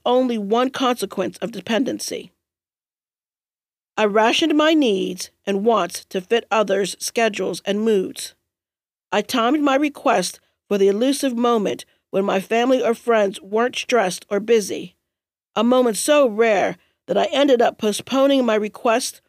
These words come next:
or even forfeiting them altogether. Prescriptions went unfilled.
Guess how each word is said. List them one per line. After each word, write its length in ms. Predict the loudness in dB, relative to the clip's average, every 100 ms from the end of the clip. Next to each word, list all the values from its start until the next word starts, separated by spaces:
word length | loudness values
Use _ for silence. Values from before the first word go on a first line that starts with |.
| _ _ -6
or 80 | -2
even 280 | 0 -2 -2
forfeiting 600 | 0 2 2 0 -2 0
them 180 | -4
altogether. 800 | -2 -4 -4 -2 -2 -2 -6 -10 _ _ _ _ _ _ _ _ _ _ _ _ _
Prescriptions 580 | -6 -2 -2 0 0 2
went 160 | 0
unfilled. 680 | 0 -2 0 0 2 -2 -6